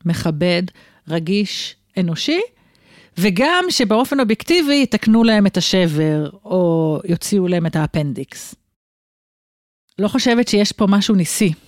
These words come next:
לפעמים אנחנו משתמשים בנס בעולם הרפואה, כשמישהו הוא חולה סופני, הוא מצפה לנס,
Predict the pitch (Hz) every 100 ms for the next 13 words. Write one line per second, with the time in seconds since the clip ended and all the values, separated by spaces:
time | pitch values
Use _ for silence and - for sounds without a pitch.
0 | - 165 165 220 294 359 277 226 196 196
1 | 175 262 262 185 196 262 254 262 - -
2 | - - _ _ - 170 165 165 202 262
3 | 170 - 196 240 233 247 - - - -
4 | - - 190 208 233 254 240 208 175 170
5 | 170 170 160 160 160 - 185 190 185 -
6 | 160 156 254 - _ _ _ _ - 185
7 | - 160 180 156 160 233 -